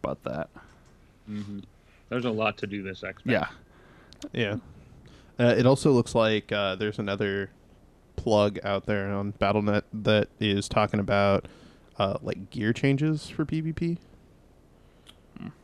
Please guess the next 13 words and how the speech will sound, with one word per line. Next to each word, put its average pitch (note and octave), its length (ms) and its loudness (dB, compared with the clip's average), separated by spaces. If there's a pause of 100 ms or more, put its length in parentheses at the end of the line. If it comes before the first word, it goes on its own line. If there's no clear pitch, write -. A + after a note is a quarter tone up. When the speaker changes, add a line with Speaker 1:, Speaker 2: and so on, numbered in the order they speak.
(240)
Speaker 3:
I G#2+ 100 -6
think C#3 220 -8 (200)
that's, - 440 -12
that's G#2+ 200 -8
what G2+ 120 -8
it - 20 -8
looked G2 180 -10
like. G2 280 -10
So, G2+ 260 -10 (1400)
in C3 80 2
any C#3+ 160 6
case, C#3 440 2
uh, A2+ 360 6